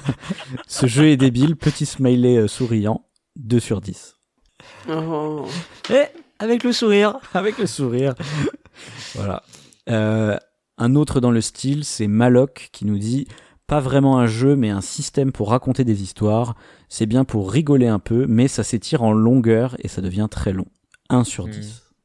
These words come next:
Speaker 3: Ouais,
Speaker 1: On a
Speaker 3: c'est vrai, en plus, ça doit, oui, effectivement, en plus, ça doit être long, ouais.
Speaker 1: Ouais,
Speaker 3: Ouais, je suis
Speaker 1: ouais,
Speaker 3: pas
Speaker 1: ouais,
Speaker 3: sûr que ce
Speaker 1: euh,
Speaker 3: soit très, euh,
Speaker 1: a priori, en tout cas. Donc, on, on a un peu ce, voilà, ce style de commentaire et on a l'inverse total avec,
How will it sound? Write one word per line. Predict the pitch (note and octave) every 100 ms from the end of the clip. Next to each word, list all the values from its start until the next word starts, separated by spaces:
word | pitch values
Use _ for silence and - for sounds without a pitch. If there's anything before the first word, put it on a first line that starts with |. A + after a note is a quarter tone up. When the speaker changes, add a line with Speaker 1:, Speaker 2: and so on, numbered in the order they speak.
| -
Speaker 3:
Ouais, | G#2
Speaker 1:
On |
a | G2+
Speaker 3:
c'est | G2+
vrai, | G2+
en | G#2+
plus, | G#2 A#2
ça | - -
doit, | G2 G2 F#2+ F#2+
oui, | G2 A#2+
effectivement, | - - G#2 A#2+
en |
plus, | G#2+ D3
ça | -
doit | G#2
être | G2+
long, | G#2 A#2 G2+
ouais. | F#2+ F#2+ _ _ -
Speaker 1:
Ouais, |
Speaker 3:
Ouais, | A2 G2 G2 -
je |
suis | -
Speaker 1:
ouais, | G2+
Speaker 3:
pas | G2+
Speaker 1:
ouais, |
Speaker 3:
sûr | F#2+
que | F#2
ce | E3+
Speaker 1:
euh, | -
Speaker 3:
soit | G2+
très, | - - G#2+ G#2
euh, | F#2+
Speaker 1:
a | F#2
priori, | F#2 G#2+ G2+ G2
en | E3+
tout | - -
cas. | D#3 - - - -
Donc, | A2
on, | C#3+
on | C3
a | D3
un | D3
peu | F#3
ce, | -
voilà, | B2 A2
ce | G2+ -
style | D3+ - D#3
de |
commentaire | D3 C#3 B2+ - E3 E3+ -
et | G#3 G3+ - _ _ _ _ -
on | A2+
a | A#2 G#2+ G2+ -
l'inverse | F#2+ G2+ B2+ B2+ -
total | A2 - B2+
avec, | G2 F#2 -